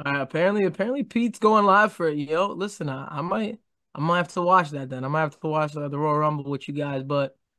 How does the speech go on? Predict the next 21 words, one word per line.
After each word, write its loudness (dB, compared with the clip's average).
D 2
J 4
Seal 4
with 2
another 0
super -10
chat. 0
Got 6
Gunther 0
winning. -2
I 2
agree. -4
Been, -6
been 0
watching 2
s-, -16
some 4
W 6
W 2
E -6
content. -2